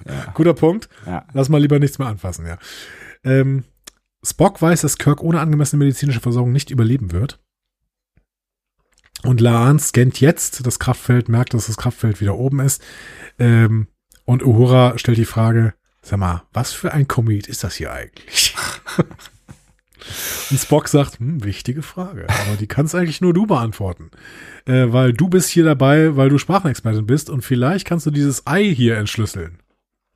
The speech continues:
Speaker 1: Glückwunsch.
Speaker 2: Ja, du hast einen Job.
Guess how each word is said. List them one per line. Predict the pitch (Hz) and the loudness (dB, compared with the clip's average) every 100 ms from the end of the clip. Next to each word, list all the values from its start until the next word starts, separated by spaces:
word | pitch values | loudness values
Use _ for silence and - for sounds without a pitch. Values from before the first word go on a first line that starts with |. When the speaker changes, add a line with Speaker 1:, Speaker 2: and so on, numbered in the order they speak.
| _ - _ _ 113 | _ -20 _ _ -2
Speaker 1:
Glückwunsch. | 120 - 73 76 - - - - - _ _ _ | -2 0 -4 -2 -4 -8 -10 -16 -20 _ _ _
Speaker 2:
Ja, | 107 78 _ - _ - - - - - | -6 -6 _ -20 _ -20 -20 -20 -20 -6
du | 107 | -2
hast | 120 | -2
einen | 117 117 | -2 -2
Job. | 98 - | -4 -6